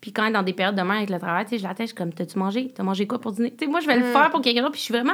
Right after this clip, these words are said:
Speaker 1: on dirait avec elle, assidue, là. Quasiment à
Speaker 2: Mm.
Speaker 1: midi et demi, je suis comme, « Hey, va dîner, mange, t'as mangé quoi ? »
Speaker 2: Mais je suis full curieuse de lire le livre que tu m'as dit, puis je sais pas si ça parle du
Speaker 1: Je
Speaker 2: fait
Speaker 1: t'enverrai
Speaker 2: que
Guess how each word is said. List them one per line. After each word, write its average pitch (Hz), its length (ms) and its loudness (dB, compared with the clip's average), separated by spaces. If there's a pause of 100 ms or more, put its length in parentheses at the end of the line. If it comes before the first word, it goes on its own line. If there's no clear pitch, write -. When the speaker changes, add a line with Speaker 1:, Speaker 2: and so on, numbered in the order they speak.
Speaker 1:
on 269 60 0
dirait 247 160 0
avec 302 180 -2
elle, 294 140 -2
assidue, 214 500 -2
là. 196 120 0 (380)
Quasiment 240 240 2
à 302 40 6
Speaker 2:
Mm. 285 40 4
Speaker 1:
midi 254 200 0
et 247 40 4
demi, 247 140 4
je 294 40 0
suis 294 80 -8
comme, « 214 180 -4
Hey, 254 160 0
va 220 120 0
dîner, 254 440 0
mange, 247 380 -2
t'as 226 100 -2
mangé 233 260 -2
quoi ? » 269 320 0 (200)
Speaker 2:
Mais 233 120 -4
je 233 40 0
suis - 120 -4
full 415 160 0
curieuse 277 320 0
de 262 60 0
lire 240 200 0
le 233 100 0
livre 254 240 -2
que 240 100 -2
tu 214 160 -6
m'as 196 160 -2
dit, 226 200 -2
puis 254 120 -4
je 214 100 0
sais 208 140 -2
pas 349 120 -2
si 381 80 -6
ça 202 200 0
parle 233 240 0
du 202 60 -10
Speaker 1:
Je - 40 -10
Speaker 2:
fait 240 80 4
Speaker 1:
t'enverrai 208 220 6
Speaker 2:
que 233 60 4